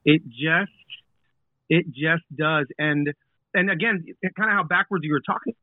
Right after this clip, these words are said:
about, you know, I, I just think about when I was sitting in that chair in John's library and he just said no, like, oh, I, and then I, I also, you know, thinking like, "Oh,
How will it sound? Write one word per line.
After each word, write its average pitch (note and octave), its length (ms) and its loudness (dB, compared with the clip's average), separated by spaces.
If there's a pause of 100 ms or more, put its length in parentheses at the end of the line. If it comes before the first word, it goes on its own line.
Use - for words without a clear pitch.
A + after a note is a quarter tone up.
(180)
about, C#3 220 2
you C#3 80 -2
know, D#3+ 140 2
I, D3 60 2 (140)
I D#3+ 80 2
just G3 200 -2
think G#3+ 140 0
about F3 220 2 (120)
when D#3 180 0
I D#3 80 4
was D3+ 120 0 (140)
sitting G3+ 280 0 (480)
in F3 180 -2
that F3 160 2 (180)
chair F#3 220 2
in C3 140 -4
John's D3+ 300 0 (280)
library C#3 640 -2 (600)
and C#3+ 460 0 (240)
he E3 220 0
just E3+ 200 -2
said F3 140 -2
no, F3 240 0
like, C#3 180 0 (720)
oh, F3 140 0
I, A3+ 80 2 (120)
and A#3 120 0
then A3+ 160 0
I, G#3 160 4 (240)
I G#3 140 4
also, F#3+ 520 -2
you F#3+ 100 -2
know, D#3+ 220 2
thinking F3 280 -2
like, D#3 220 2
"Oh, G#3 160 0